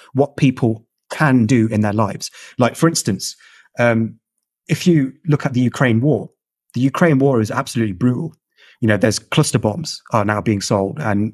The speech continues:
you know, there's, um, a lot of very horrific munitions which cause widespread damage are being used. Um, unfortunately, you know, it's, it's easy to say this is barbaric and it's evil and it's, it's horrible, but you've got to look at what, what actually are their alternatives.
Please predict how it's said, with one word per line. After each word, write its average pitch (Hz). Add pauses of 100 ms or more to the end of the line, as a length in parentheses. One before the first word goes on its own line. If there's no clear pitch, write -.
(100)
you 107
know, 98
there's, 101
um, 101 (280)
a 127
lot 127
of 110
very 110 (800)
horrific 135 (240)
munitions 117
which 113
cause 113
widespread 107
damage 117 (380)
are 110
being 104
used. 98 (420)
Um, 101 (600)
unfortunately, 131
you 123
know, 117
it's, 165
it's -
easy 165
to 113
say 143
this 120
is 101
barbaric 107
and 104
it's -
evil 113
and 98
it's, - (160)
it's 120
horrible, 113
but 110 (360)
you've 139
got 214
to 190
look 190
at 135
what, 165 (680)
what 156
actually 156
are 131
their 120
alternatives. 117